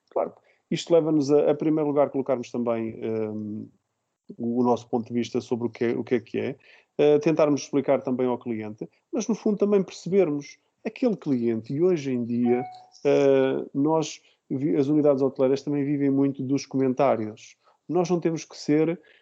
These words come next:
reféns dos comentários, mas também temos que os perceber,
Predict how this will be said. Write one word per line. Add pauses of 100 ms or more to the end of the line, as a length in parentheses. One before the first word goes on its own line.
reféns
dos
comentários, (160)
mas
também
temos
que
os
perceber,